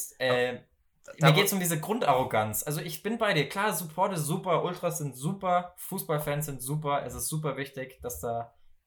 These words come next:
Speaker 1: es gehört dazu im Stadion, aber,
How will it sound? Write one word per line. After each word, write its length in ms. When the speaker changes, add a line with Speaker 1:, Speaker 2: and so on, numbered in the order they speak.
Speaker 1:
es 160
gehört 240
dazu 300
im 100
Stadion, 640
aber, 600